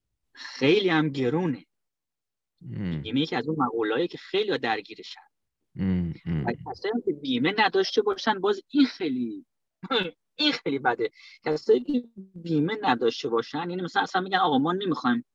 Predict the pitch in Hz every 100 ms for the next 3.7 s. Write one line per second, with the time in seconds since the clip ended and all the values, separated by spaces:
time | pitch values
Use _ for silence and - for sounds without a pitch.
0 | _ 156 156 151 147 180 170 170 _ _
1 | 269 294 285 247 180 160 156 143 139 135
2 | 131 131 120 120 127 117 _ _ - -
3 | - _ _ - 208 233 117